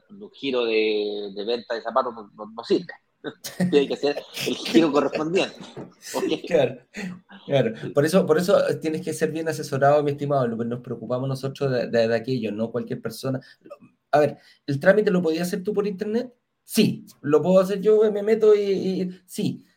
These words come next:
Speaker 2: Pero te enojo, porque a lo mejor podéis dejar las cosas y una, y una cosa bastante grande. Y no todos los contadores, ¿eh? Nos dimos cuenta nosotros que los contadores tributaristas, los que se especializan en el área tributaria,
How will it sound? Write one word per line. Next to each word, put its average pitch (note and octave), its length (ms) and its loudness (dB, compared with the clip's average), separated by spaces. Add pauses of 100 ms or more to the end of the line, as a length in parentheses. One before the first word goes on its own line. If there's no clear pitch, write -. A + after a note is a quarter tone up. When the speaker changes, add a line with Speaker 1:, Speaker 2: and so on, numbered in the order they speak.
(340)
Speaker 2:
Pero - 200 -8
te C3+ 100 -4
enojo, - 500 -2
porque - 240 -12
a - 20 -6
lo A2 80 -4
mejor A2 240 -6
podéis C3 240 -6
dejar C3+ 260 -6
las C3 180 -8
cosas D3+ 360 -4
y C#3 160 -4
una, B2+ 240 -4
y C3+ 120 -8
una C3 180 -4
cosa C3+ 220 -4
bastante C3 340 -6
grande. A2+ 260 -4 (260)
Y D3 100 -6
no F3+ 140 0
todos A#3+ 160 4
los A#3 120 0
contadores, F3 600 -2
¿eh? - 60 -10
Nos C#3 100 -4
dimos D3+ 220 -8
cuenta F3+ 220 -6
nosotros F3+ 440 -6 (220)
que D3 160 -8
los C#3 120 -4
contadores D3 520 -4
tributaristas, D#3+ 1000 -6
los C#3 120 -8
que C3+ 200 -8 (180)
se - 140 -8
especializan C#3 760 -4
en B2+ 120 -2
el C3+ 100 -2
área D3+ 240 -2 (320)
tributaria, D3 800 0